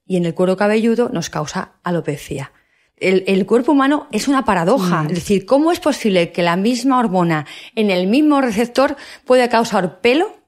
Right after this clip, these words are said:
Speaker 1: en unas partes y pérdida de pelo en otras? Por eso, o sea, puede haber calvos supervelludos.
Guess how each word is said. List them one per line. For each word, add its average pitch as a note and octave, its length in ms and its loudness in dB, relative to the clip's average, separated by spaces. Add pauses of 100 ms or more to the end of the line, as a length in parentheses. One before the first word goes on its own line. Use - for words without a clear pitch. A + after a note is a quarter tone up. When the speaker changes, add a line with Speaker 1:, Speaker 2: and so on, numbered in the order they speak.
(300)
Speaker 1:
en G#3+ 100 -2
unas G#3 180 0
partes C4+ 420 -2 (260)
y G#3+ 120 -2
pérdida A3 280 2
de G3+ 140 2
pelo A#3 340 0
en F3 120 -2
otras? D3 500 -6 (200)
Por E3 140 -4
eso, - 280 -4
o - 60 -10
sea, - 280 -10
puede - 140 -6
haber - 280 -8
calvos D4+ 540 0
supervelludos. D#3 840 -4